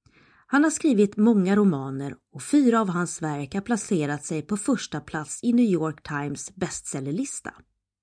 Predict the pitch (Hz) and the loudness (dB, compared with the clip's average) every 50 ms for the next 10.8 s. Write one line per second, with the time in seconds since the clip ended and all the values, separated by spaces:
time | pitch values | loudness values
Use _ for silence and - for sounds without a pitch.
0 | _ _ _ _ _ _ _ _ _ _ _ _ _ _ - 294 302 294 294 294 | _ _ _ _ _ _ _ _ _ _ _ _ _ _ 2 4 6 6 6 4
1 | 339 302 - - 170 156 156 143 143 147 156 160 - - - - - 214 240 262 | 4 2 0 0 -2 -2 -2 -2 -2 -4 -4 -4 -6 -8 -8 -4 0 0 2 2
2 | 269 254 277 254 - 240 - - - 277 262 185 151 156 165 160 151 - - - | 2 0 -2 -4 -4 -6 -6 -4 -2 0 0 0 0 -2 -2 -4 -6 -6 -6 -4
3 | 185 170 226 240 240 - - 156 170 156 151 143 165 170 156 - - 190 190 220 | 0 0 2 0 0 -2 -6 -6 -4 -4 -4 -2 -4 -4 -4 -4 -2 0 2 2
4 | 240 208 185 262 277 247 - - - _ _ _ _ _ _ _ _ _ _ _ | 2 0 0 -2 -2 -4 -6 -10 -18 _ _ _ _ _ _ _ _ _ _ _
5 | _ - - - 190 165 160 143 143 147 147 139 - - 269 269 269 277 269 240 | _ -8 -4 -2 0 0 0 -2 -4 -6 -8 -8 -4 0 0 2 2 2 2 2
6 | 233 185 139 135 - - - - - 196 _ _ _ _ _ _ _ _ _ _ | 2 2 2 0 -6 -10 -10 -10 -12 -14 _ _ _ _ _ _ _ _ _ _
7 | _ _ _ - 170 156 151 - - 269 285 269 214 185 170 196 214 214 214 226 | _ _ _ -6 -4 -4 -4 -2 0 2 2 2 2 2 4 4 2 2 2 -2
8 | 226 220 240 240 240 - 233 214 196 165 156 156 160 175 - - - 151 135 127 | 0 2 2 2 2 2 0 2 2 2 0 -2 -4 -6 -8 -10 -10 -8 -8 -8
9 | 131 127 131 - - - 151 139 - - - 196 240 202 - - - - 151 151 | -8 -10 -12 -12 -8 -8 -8 -8 -8 -8 -4 -2 -2 -2 -4 -6 -8 -6 -6 -4
10 | 147 147 170 175 - - - 160 170 185 175 156 123 107 107 104 | -2 -2 -4 -4 -6 -6 -4 -2 -2 -2 -2 -4 -6 -10 -12 -16